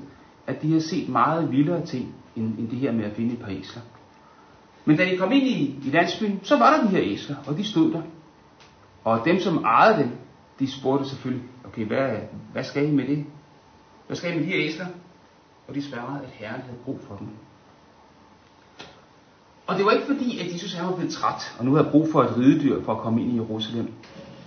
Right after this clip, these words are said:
Altså, han havde gået cirka hundrede og halvtreds kilometer op fra Galilea til Jerusalem. Så de sidste par kilometer, dem kunne han nok også godt klare. Nej, Jesus, han fik fat på de her æsler,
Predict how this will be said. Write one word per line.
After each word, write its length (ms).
Altså, 180
han 160
havde 180
gået 340
cirka 260
hundrede 280
og 40
halvtreds 380
kilometer 360
op 180
fra 100
Galilea 560
til 140
Jerusalem. 680
Så 420
de 40
sidste 280
par 100
kilometer, 400
dem 160
kunne 120
han 80
nok 120
også 120
godt 120
klare. 300
Nej, 220
Jesus, 280
han 220
fik 160
fat 260
på 60
de 140
her 180
æsler, 400